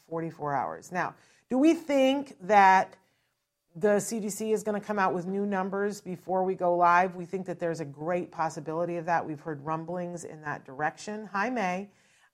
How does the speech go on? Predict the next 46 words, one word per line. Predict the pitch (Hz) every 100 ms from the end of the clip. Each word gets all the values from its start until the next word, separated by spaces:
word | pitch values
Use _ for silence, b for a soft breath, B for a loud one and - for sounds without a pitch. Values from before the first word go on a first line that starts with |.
| -
Uh, | 175 170 170
so | 175 190
thrilled | - 190 190
that | 214
you're | 226
here. | 220 269 277 240 220 214 _ b b b b _ -
W-, | 185
sending | - 208 208
you | 214
a | 208
wave | 208 208 185
back. | 214 180 - _ 160
But, | 202 196 -
um, | 190 180 170 165 - _ 165
but | 208
we're | 247
gonna | 294 302
stick | 285 302
with | 285
the | 262
forty-four | 254 240 226 220 202
'cause | 202 196 175 -
we | 180 220
had | 214
to | 202
make | 180
a | -
plan. | 185 170 139 - - _
You | 190
know | 220
what | 220
I'm |
saying? | 202 214 196 196 - b b
So, | - 233 - -
<laughs> | -
so | - 302 -
we | 262 269
have | 262
a | 262
plan. | 226 233 220 220
We | 202
have | 165 _
forty-four | 220 226 247 262 262 - _ _ _ - 226 220 214 214 214 -
hours | 185 190 185 165 151 156 -
planned. | - 175 147
Now, | 156 139